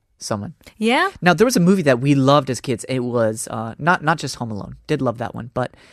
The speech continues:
Speaker 1: it was Swiss Family Robinson.
Speaker 2: Oh, I heard of that film.
Speaker 1: And they're, uh, they're on an island, stranded island, and there's pirates that come to the island and try to, I guess, I don't know, take them, rob them,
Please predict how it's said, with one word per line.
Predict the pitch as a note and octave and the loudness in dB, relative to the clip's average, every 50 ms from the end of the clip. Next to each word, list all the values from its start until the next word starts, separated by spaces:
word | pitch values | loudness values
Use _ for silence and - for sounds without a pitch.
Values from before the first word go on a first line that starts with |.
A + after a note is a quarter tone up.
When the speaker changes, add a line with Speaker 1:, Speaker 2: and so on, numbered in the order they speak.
| _ _ - | _ _ -6
Speaker 1:
it | - B2 A#2+ - | -4 -4 -4 -4
was | A#2+ A#2+ A2+ G#2+ G#2+ G#2 - - - _ _ _ _ _ _ | -6 -6 -4 -4 -4 -6 -8 -12 -16 _ _ _ _ _ _
Swiss | - - - - - F#3 G3+ G3 - - | -14 -12 -10 -2 2 2 2 4 2 0
Family | - F3+ F3 F3 E3+ E3+ E3+ D#3 | 0 2 2 2 2 0 0 2
Robinson. | C3 C3 B2 C3 C#3 C#3 C#3+ C3 B2 - - - - - - _ _ _ _ _ _ _ - | 4 4 4 4 2 2 -2 -4 -4 -6 -10 -10 -12 -14 -18 _ _ _ _ _ _ _ -4
Speaker 2:
Oh, | - A3+ A3+ A3+ A3+ A3 | 0 2 2 4 4 2
I | G#3 | 2
heard | G3+ A3+ B3 | 0 0 -2
of | A#3 | -2
that | F#3 E3+ - | -4 -6 -8
film. | _ - E3+ F3 F#3+ G3+ - - | _ -12 -12 -12 -12 -10 -6 -2
Speaker 1:
And | C#3+ C#3+ D3 C#3+ C#3+ | 0 0 0 2 2
they're, | D3+ D3 C#3+ C#3+ C#3 - - - | 4 4 4 4 4 2 0 0
uh, | C#3 C#3 C3+ C3 | 0 2 2 2
they're | C3 C#3 C#3 - | 2 2 2 2
on | - D3+ D#3+ | 2 0 -2
an | E3+ | 0
island, | B2 A#2+ B2 B2+ C3+ C3 | 0 -2 -2 -2 -4 -6
stranded | - - C3 B2 C3 C#3 | -6 -4 -4 -4 -4 -4
island, | C#3 A#2+ A2+ A#2 A2+ A#2+ C#3 D#3+ - - | -6 -6 -6 -6 -6 -6 -8 -10 -12 -10
and | C3+ C3 C3 C3+ | -8 -6 -6 -4
there's | C3 B2+ - | -6 -6 -8
pirates | - - - G3+ A3+ C4+ - - - | -10 -10 -8 -6 -6 -6 -6 -6 -8
that | A#2+ - | -10 -10
come | - C#3+ C3+ | -8 -8 -8
to | B2 | -8
the | - - A#2+ | -8 -6 -6
island | B2+ C#3 C#3 B2+ A2+ | -4 -4 -4 -6 -8
and | A2 G#2+ | -10 -10
try | - - - A#2 A#2 A#2 - - - | -10 -8 -6 -6 -6 -6 -8 -10 -10
to, | B2 A#2+ A#2 - - | -8 -8 -8 -10 -12
I | - A#2+ | -12 -12
guess, | - A#2 - - - - _ _ _ _ _ - | -10 -12 -12 -14 -18 -20 _ _ _ _ _ -10
I | - D#3+ | -8 -6
don't | D3+ A2+ | -4 -4
know, | G#2 | -6
take | G#2 - - E3 D#3 _ | -6 -8 -8 -10 -8 _
them, | - E3+ D#3 | -6 -6 -4
rob | C3+ B2 B2 B2+ B2+ B2+ C3+ | -2 -2 0 0 0 -2 -2
them, | C3+ B2+ B2 B2+ | -4 -4 -4 -6